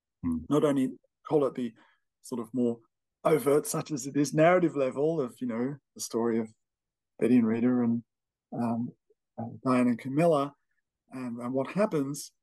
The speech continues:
Speaker 2: but also at a cinematic level with the history of cinema and so on. But then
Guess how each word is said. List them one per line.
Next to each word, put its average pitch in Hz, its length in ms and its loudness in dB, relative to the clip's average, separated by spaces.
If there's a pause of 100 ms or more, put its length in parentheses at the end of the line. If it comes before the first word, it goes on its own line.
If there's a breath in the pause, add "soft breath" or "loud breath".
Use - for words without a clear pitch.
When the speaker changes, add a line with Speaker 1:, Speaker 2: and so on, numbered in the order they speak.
(220)
Speaker 2:
but 165 240 0
also 170 540 4 (260)
at 135 80 -10
a 127 40 -10
cinematic 185 520 2
level 139 140 -4
with 127 100 -4
the - 60 -20
history 170 280 -2
of 147 80 -2
cinema 156 320 0
and 147 140 2
so 151 180 4
on. 151 100 4 (520)
But 160 160 0
then 180 280 2